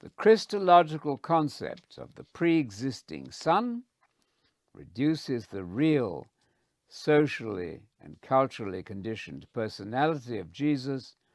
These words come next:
to the metaphysical abstraction, human nature.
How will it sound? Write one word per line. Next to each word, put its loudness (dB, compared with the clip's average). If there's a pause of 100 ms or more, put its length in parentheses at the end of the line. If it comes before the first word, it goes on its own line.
(720)
to -2
the -4
metaphysical 0
abstraction, -4 (840)
human -10
nature. -6